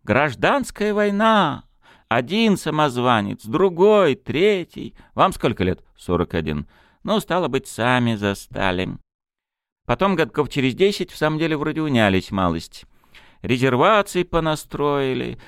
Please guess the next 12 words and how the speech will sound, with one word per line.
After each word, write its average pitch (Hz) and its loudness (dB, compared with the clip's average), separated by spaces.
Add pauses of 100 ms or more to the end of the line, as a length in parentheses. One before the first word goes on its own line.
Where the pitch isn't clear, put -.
с - -20
нейтральной 131 2
зоной 165 2
разобрались, 143 -2 (260)
хотя 175 0
с - -6
ней 156 -4
до 139 -6
сих - -8
пор 160 -6
еще 127 -10
разбираются. 101 -8